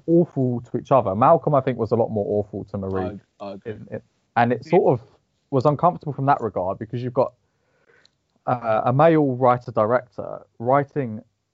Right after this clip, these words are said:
Speaker 1: about a male character berating his much younger girlfriend,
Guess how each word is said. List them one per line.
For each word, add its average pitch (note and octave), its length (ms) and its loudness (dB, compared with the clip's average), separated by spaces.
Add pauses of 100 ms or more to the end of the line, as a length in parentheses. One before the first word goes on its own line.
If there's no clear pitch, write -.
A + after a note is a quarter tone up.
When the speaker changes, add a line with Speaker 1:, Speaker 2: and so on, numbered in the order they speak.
(140)
Speaker 1:
about A#2 300 -2
a A2 80 -6
male A2 440 -2
character G#2+ 720 -4 (400)
berating A#2+ 1000 -2
his G#2 680 -12 (560)
much D#3 280 -2
younger C3 720 0
girlfriend, G2 880 -4